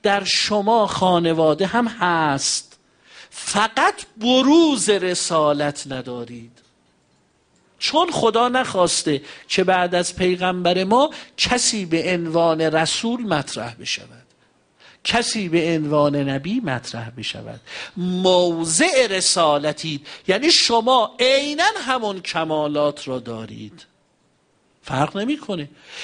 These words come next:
در مقابل امام رضا ایستاده اید، میگید شما موضع رسالتید، رسالت در خانواده شما و در شخص شما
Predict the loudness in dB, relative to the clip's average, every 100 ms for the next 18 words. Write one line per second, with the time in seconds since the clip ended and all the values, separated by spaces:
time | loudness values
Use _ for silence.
0 | -16 -4 0 0 0 0 4 4 4 2
1 | 2 4 4 2 2 0 2 0 0 0
2 | 2 4 2 0 -2 -2 -2 0 0 0
3 | 0 0 0 0 0 0 2 2 4 2
4 | 0 2 4 4 2 -2 -4 -4 -8 -12
5 | -14 -6 -2 2 2 2 2 4 4 4
6 | 4 0 -2 -2 2 2 0 -8 -14 _
7 | _ _ _ _ _ _ _ _ _ _
8 | _ -12 -4 2 4 4 2 2 2 0
9 | 0 2 2 0 0 0 0 0 2 0
10 | -2 -2 0 2 2 2 2